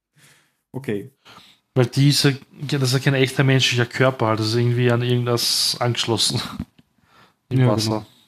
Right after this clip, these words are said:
Speaker 2: Das sehen wir ja, glaub ich, nie, sondern nur in Konzeptzeichnungen.
Speaker 1: Und noch in der ersten Staffel, da war ja auch Starbuck in diesem Krankenhaus,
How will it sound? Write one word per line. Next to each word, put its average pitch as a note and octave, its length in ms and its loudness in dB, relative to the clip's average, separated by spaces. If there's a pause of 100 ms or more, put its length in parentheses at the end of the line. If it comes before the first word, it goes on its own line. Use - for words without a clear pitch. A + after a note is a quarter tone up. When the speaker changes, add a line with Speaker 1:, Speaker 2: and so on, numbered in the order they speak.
(760)
Speaker 2:
Das - 460 -2
sehen A#2+ 140 2
wir A#2 80 2
ja, G#2 100 0
glaub G#2 180 -2
ich, - 200 -6
nie, A2 80 -4
sondern A2+ 240 -2
nur A#2 100 0
in G#2+ 60 -6
Konzeptzeichnungen. G2+ 840 -6 (420)
Speaker 1:
Und C#3+ 180 0
noch C3+ 160 2
in B2+ 160 4
der B2+ 120 4
ersten B2 280 2
Staffel, C#3+ 380 0
da E3 100 2
war C#3 120 4
ja C3+ 100 2
auch C#3 180 0
Starbuck B2 400 2
in B2+ 80 2
diesem A#2+ 240 0
Krankenhaus, D#3 800 0